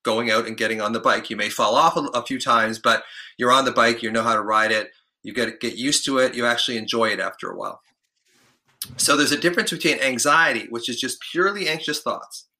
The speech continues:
strung together as words, and alarm, which is what's painful. That's what hurts us, is this alarm that's lodged in our bodies. And it's usually from the unconscious. You know, the, it's been said that the, the body is the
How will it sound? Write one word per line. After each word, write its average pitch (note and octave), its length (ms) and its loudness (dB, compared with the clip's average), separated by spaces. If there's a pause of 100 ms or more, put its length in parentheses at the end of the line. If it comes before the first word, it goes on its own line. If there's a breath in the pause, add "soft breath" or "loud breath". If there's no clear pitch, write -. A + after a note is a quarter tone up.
(140)
strung C#3+ 340 -2
together C3+ 400 -2
as A#2 100 -6
words, - 400 -12 (720 loud breath)
and B2+ 180 -2
alarm, B2 720 2 (220 loud breath)
which B2+ 180 2
is D#3+ 120 4
what's F3 160 2
painful. - 560 -6 (160)
That's E3+ 300 2
what F3+ 140 4
hurts - 280 0
us, B2 240 -8
is A#2 140 -4
this C3 180 -2
alarm B2+ 520 2 (260 loud breath)
that's C3+ 180 -4
lodged C3 420 2
in C3 100 -2
our B2 120 2
bodies. C#3+ 640 -2 (400)
And A#2+ 160 -2
it's A#2+ 160 -4
usually C#3+ 300 -4
from C3+ 220 -4
the A#2 120 -6
unconscious. A2 680 -4
You A2+ 60 -2
know, G#2+ 80 -2
the, G#2 180 -4 (300 loud breath)
it's A#2+ 140 -6
been A#2 200 -2
said B2 320 0
that A#2 160 -6
the, A2 400 0
the A#2 80 -2
body A2+ 460 2
is A#2 220 -4
the G#2+ 300 -2